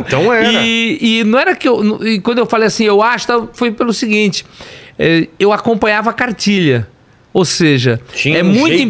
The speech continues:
Speaker 2: impo-,
Speaker 1: de
Speaker 2: é muito
Speaker 1: fazer.
Speaker 2: importante, né, pra, é, pra pessoa ouvir aquilo que as pessoas que estão tendo sucesso fazem.
Speaker 1: Entendi.
Speaker 2: E fazer igual, simples assim.
Speaker 1: O que que teu
Speaker 2: E
Speaker 1: pai te ensinava, assim, sobre vender que ele, que ele te passou?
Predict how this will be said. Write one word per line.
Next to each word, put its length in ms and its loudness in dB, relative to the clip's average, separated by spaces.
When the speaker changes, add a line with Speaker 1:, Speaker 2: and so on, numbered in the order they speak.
Speaker 2:
impo-, 120 2
Speaker 1:
de 140 2
Speaker 2:
é 100 2
muito 280 2
Speaker 1:
fazer. 120 0
Speaker 2:
importante, 920 0
né, 300 2
pra, 560 -2
é, 260 2
pra 180 0
pessoa 600 0
ouvir 580 2
aquilo 540 0
que 200 -2
as 160 -2
pessoas 420 0
que 40 -8
estão 160 0
tendo 260 -2
sucesso 540 -4
fazem. 540 0
Speaker 1:
Entendi. 420 -6
Speaker 2:
E 80 0
fazer 300 0
igual, 580 2
simples 500 0
assim. 380 0
Speaker 1:
O 40 -2
que 160 -14
que 80 -10
teu 140 0
Speaker 2:
E 60 0
Speaker 1:
pai 100 0
te 140 -6
ensinava, 540 -2
assim, 160 -6
sobre 260 -6
vender 380 -4
que 100 -12
ele, 220 -10
que 80 -10
ele 80 -12
te 80 -18
passou? 400 -10